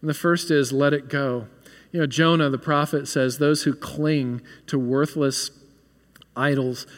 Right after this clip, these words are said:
forfeit the grace that could be theirs."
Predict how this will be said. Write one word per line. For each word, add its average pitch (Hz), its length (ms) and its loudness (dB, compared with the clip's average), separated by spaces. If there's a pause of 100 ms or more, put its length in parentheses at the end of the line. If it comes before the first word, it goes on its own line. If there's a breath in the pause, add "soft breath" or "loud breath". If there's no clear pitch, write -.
(120)
forfeit 180 840 0
the 151 80 -4
grace 120 680 -10 (1800)
that 147 140 -6
could 190 200 -6
be 180 140 0
theirs." 170 800 -6